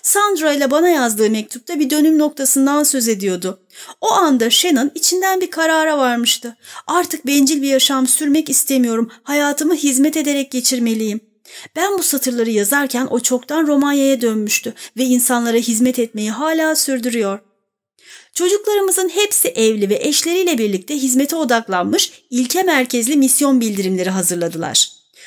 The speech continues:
Soyumuzun bu misyon bildirimlerini hayata geçirdiğini görmek bizi mutlu ediyor. Şimdi etkili insanların yedi alışkanlığını okumaya başlarken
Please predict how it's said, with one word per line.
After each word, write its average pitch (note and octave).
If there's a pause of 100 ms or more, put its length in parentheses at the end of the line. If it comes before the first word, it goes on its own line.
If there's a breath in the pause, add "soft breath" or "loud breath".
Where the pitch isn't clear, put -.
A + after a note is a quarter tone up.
(100)
Soyumuzun A#3+
bu C#4
misyon C#4
bildirimlerini G3
hayata A3+
geçirdiğini G#3
görmek G#3
bizi G#3
mutlu G#3+
ediyor. E3+ (1600 soft breath)
Şimdi D4 (100)
etkili G4
insanların A3+
yedi G#3+
alışkanlığını G#3+
okumaya F#3+
başlarken F#3+